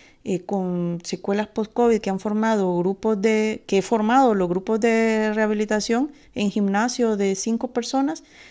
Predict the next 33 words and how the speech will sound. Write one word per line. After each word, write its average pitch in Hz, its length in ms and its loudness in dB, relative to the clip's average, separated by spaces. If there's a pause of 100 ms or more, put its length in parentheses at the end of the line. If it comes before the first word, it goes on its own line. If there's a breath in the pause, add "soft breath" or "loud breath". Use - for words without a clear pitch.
(220 loud breath)
y 214 140 0
generalmente 214 720 2
quedan 220 1040 0
amistades 196 560 0
especiales, 208 760 -2 (340 soft breath)
¿verdad? 185 400 -2
Y 190 140 0
hay 196 200 0
un 220 200 0
aumento 214 640 0
de 220 100 0
la 202 100 0
mejoría, 202 580 -4 (520 loud breath)
eh, 175 400 -2
y, 185 200 -2
y - 60 -2
hay 196 140 2
más 226 320 0
apego 233 400 2
al 233 140 4
tratamiento, 233 680 0
además 190 400 0
de, 214 360 0 (280 soft breath)
eh, 214 120 -4
tener 196 280 0
un 220 80 0
poquito 214 480 -4
más 196 380 0
de 208 320 0
conciencia 208 760 -2
de 214 100 -2
su 214 100 -6
enfermedad 190 600 -4